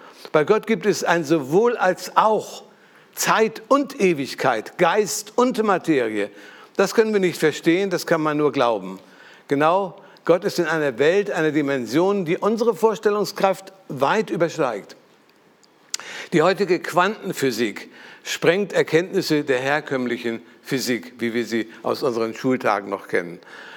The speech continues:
Damit ändert sie all das, total das alte mechanisch-materialistische Weltbild.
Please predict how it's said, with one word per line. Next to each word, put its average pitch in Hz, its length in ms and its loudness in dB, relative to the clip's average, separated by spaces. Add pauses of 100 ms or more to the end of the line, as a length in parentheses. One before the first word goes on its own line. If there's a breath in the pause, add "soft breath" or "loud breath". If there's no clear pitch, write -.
(240 loud breath)
Damit 190 320 2
ändert 214 320 2
sie 190 260 -4
all 202 340 2 (300)
das, 165 400 -2
total 190 480 0
das 175 300 -2
alte 175 420 2 (160 loud breath)
mechanisch-materialistische 151 1700 0 (300 loud breath)
Weltbild. 120 880 -2